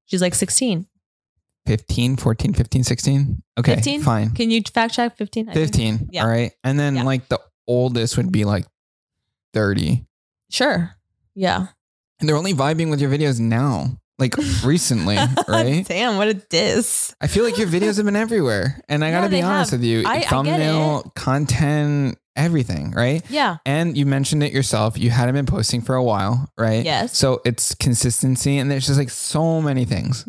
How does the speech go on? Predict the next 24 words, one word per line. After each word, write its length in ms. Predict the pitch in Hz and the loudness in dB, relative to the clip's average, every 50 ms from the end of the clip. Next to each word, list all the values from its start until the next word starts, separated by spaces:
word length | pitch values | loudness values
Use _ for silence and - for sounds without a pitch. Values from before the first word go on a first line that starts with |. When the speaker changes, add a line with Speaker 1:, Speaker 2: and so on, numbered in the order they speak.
| - | -4
Speaker 1:
Mm-hmm. 140 | 214 202 196 | 0 0 2
Speaker 2:
There's 160 | - - 120 - | 2 2 0 0
so 220 | - - 156 156 | 0 0 0 0
many 220 | 160 156 147 139 | 2 0 0 0
things 260 | 123 127 120 117 117 - | 0 0 0 0 0 0
thrown 160 | 113 110 110 | 0 0 0
in 80 | 104 | 0
there. 180 | 98 90 73 - - - - - _ _ _ _ | 0 0 0 -2 -4 -6 -12 -20 _ _ _ _
What 260 | - 131 135 - - - - | -2 -2 -2 -2 -4 -8 -6
does 260 | 135 139 151 185 175 | -2 0 0 0 0
suck 420 | - - - - 107 104 113 - - | -2 -2 -2 0 0 0 0 -2 -2
is 220 | - 127 120 113 | -2 0 0 0
the 80 | 104 117 | 0 0
fact 340 | 104 - 117 113 110 - - | 0 0 0 -2 -2 -2 -2
that 180 | 110 110 - - | -4 -4 -2 -2
if 220 | - 120 113 - | -2 -2 0 2
you 80 | 131 117 | 0 0
stop 260 | - - - - - | 2 0 -2 -4 -4
posting, 600 | - - 151 180 151 - - 98 65 - - - - _ _ _ _ _ _ _ _ _ _ _ _ _ _ _ _ | -2 0 0 0 0 -2 -4 -4 -4 -4 -6 -8 -10 _ _ _ _ _ _ _ _ _ _ _ _ _ _ _ _
you 100 | - 127 | -2 0
get, 160 | 123 123 - - | 0 0 0 0
like, 180 | 110 107 - - | -2 -2 -2 -2
thrown 420 | - 120 113 113 113 117 113 113 | 0 2 2 2 2 2 2 2
out. 400 | 104 107 110 113 110 104 - - | 2 2 2 2 2 0 -2 -4